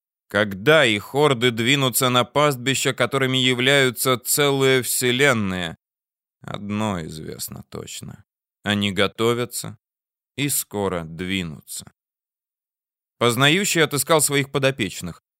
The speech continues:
Те находились в силовом каркасе под вселенной. «Молодцы», подумал он. «Постигли то, как можно сократить расстояние между звездами». Вступил в контакт со всеми, просмотрел психоматрицу каждого.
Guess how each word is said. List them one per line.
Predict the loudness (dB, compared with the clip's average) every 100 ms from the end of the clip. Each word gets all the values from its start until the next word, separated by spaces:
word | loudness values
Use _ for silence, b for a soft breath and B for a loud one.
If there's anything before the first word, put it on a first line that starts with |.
| _
Те | 2 2
находились | 4 2 2 2 2 0
в | -2
силовом | 0 2 2 2 2
каркасе | 0 2 0 0 -2
под | -4 -4
вселенной. | -2 0 2 0 -2 -8 -14 _ _ _ _ _ _ _
«Молодцы», | -6 -2 2 2 0 0 -2 0
подумал | 0 0 0 0 0
он. | -4 -8 -18 _ _ _ _ 0
«Постигли | 2 2 0 0 2 0
то, | 0 _ 4 4
как | 4 0 0
можно | -2 0 -2 -2
сократить | -2 0 0 0 -2
расстояние | -2 -2 0 2 2 2 0 0
между | 0 -2 -2 -4
звездами». | 0 0 0 -2 -4 -6 -10 _ _ _ _ _ _ _ _
Вступил | -14 -8 -4 -4 -4
в | -2
контакт | -4 0 -2 -2
со | -4 -4
всеми, | -2 2 2 2 -2 _ _ 0
просмотрел | 2 2 2 2 2 2
психоматрицу | 0 2 2 4 2 2 0 -2
каждого. | 0 2 2 0 2 2